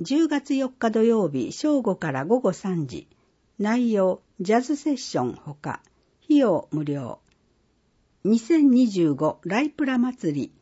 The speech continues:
ハロウィンだよ全員集合。日時、十月二十五日土曜日午前十一時から午後四時。内容、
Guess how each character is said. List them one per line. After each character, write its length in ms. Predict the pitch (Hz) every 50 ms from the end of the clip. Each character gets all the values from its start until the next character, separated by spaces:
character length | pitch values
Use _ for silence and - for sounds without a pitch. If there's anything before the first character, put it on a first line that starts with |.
| _ _ _ _
ハ 180 | - - 330
ロ 120 | 349 349 320
ウ 20 |
ィ 160 | 269 240 202
ン 80 | 175 165
だ 140 | 156 147 131
よ 160 | 123 110 101
全 340 | 123 175 180 233 277 277 254
員 180 | 240 233 226
集 340 | 214 - - 214 202 196 175
合。 380 | 165 165 156 151 139 127 120 - _ _ _ _ _ _ _ _ _ _ -
日 340 | 240 277 285 269 - 220 175
時、 280 | 156 135 123 - - _ _ _ -
十 280 | 156 190 262 320 339
月 260 | 320 320 302 - -
二 200 | 285 285 285 285
十 200 | 254 - 233 208
五 140 | 190 214 226
日 280 | 226 208 196 - 147 131
土 120 | 151 156
曜 240 | 170 190 196 185 165
日 280 | 135 123 120 101 - - _ -
午 200 | 202 254 285 277
前 200 | - 247 208 190
十 200 | 180 190 208 240
一 260 | 247 240 240 - 196 185
時 120 | - 185
か 140 | - 170 135
ら 160 | 127 113 120
午 140 | 170 220 226
後 120 | 214 185 165
四 180 | 160 147 139
時。 180 | 131 - - - _ _ _ _ _ _ _ _ _ _ _
内 340 | - 208 220 240 247 240 226
容、 280 | 214 196 190 185 196